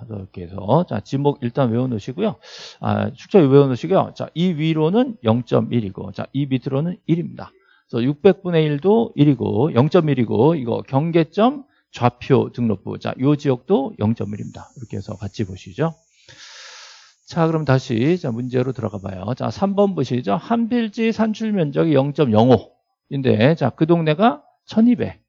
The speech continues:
분의 일이래요. 그러면 최소 면적이 얼마다? 일이다. 자, 일이니까 어떻게 써요?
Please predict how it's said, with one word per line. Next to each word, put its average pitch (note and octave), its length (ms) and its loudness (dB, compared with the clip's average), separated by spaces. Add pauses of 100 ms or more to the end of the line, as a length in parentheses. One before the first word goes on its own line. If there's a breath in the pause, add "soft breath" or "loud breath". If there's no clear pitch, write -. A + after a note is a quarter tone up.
분의 B2+ 160 -2
일이래요. A#2 580 0
그러면 B2 260 -2 (140)
최소 G#3+ 320 4
면적이 F3 260 2
얼마다? B2+ 400 2 (460 soft breath)
일이다. A#2+ 420 4
자, - 180 -8
일이니까 G3 460 0
어떻게 A#2+ 240 -4
써요? G#2+ 300 -10